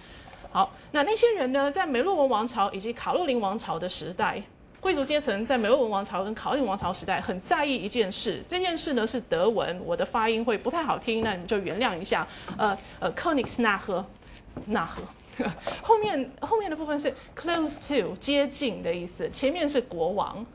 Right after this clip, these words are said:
OK，所以你是一个贵族家庭的话，你觉得我们家族的地位要提升，怎么做呢？去帮国王当官，去接近、亲近国王，为国王服务。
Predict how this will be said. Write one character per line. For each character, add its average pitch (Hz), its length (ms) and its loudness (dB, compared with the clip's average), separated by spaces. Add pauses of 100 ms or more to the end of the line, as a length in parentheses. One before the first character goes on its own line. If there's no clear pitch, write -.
(240)
OK， 381 260 2
所 392 160 2
以 339 80 0 (200)
你 285 100 4
是 403 180 4
一 392 80 4
个 359 120 2
贵 359 160 0
族 285 120 -2
家 302 240 0
庭 247 180 -2
的 233 120 4
话， 233 240 2
你 202 100 -4
觉 247 200 2
得 277 200 4
我 202 120 4
们 185 160 -2
家 277 180 0
族 240 100 -2
的 220 80 4
地 254 160 -2
位 247 120 4
要 233 120 4
提 208 200 -8
升， 233 340 2
怎 233 100 -6
么 285 80 -2
做 427 220 4
呢？ 285 260 2 (220)
去 - 180 2
帮 247 220 4
国 233 100 -4
王 202 160 -2
当 214 220 0
官， 208 380 2
去 311 120 -2
接 302 280 2
近、 269 280 -2
亲 269 320 0
近 262 300 -4
国 165 200 -2
王， 170 260 2
为 254 120 4
国 - 100 -2
王 180 140 0
服 - 180 -10
务。 - 360 -2